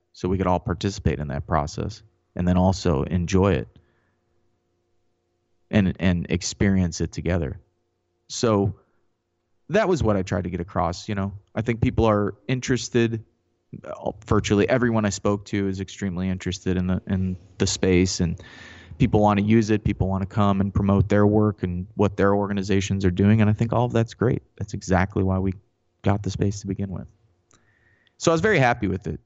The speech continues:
Thank you to the organizers of the event for putting it on. It was really well organized. There's a ton of moving parts. There was a ton of groups involved. It was a very hot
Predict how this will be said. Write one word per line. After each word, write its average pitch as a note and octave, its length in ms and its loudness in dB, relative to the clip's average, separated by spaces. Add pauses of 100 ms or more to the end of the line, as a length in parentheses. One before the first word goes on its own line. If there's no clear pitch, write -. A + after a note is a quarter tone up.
Thank C#3 280 -2
you F#2 260 -6 (400)
to G2 220 -2
the F#2 320 -2
organizers F2+ 720 0
of C#2 120 -6
the D2 100 -4
event D#2+ 320 -2 (200)
for G2 280 2 (220)
putting G#2 220 0
it G2 80 2
on. A2+ 280 -2 (300)
It F#2 100 0
was G2 300 0 (560)
really A#2+ 400 4
well G2 240 2
organized. F2 600 0
There's F#2 200 2
a F2 60 -4
ton - 260 0
of G#2 80 6
moving F#2 320 4
parts. F2 460 0
There F#2+ 140 2
was F2+ 140 0
a F2 60 -4
ton - 380 0
of G2 160 0
groups F#2 320 2
involved. E2 680 0 (500)
It G#2+ 100 4
was G2+ 200 4
a G2 80 4
very G#2 480 4
hot F#2+ 420 -2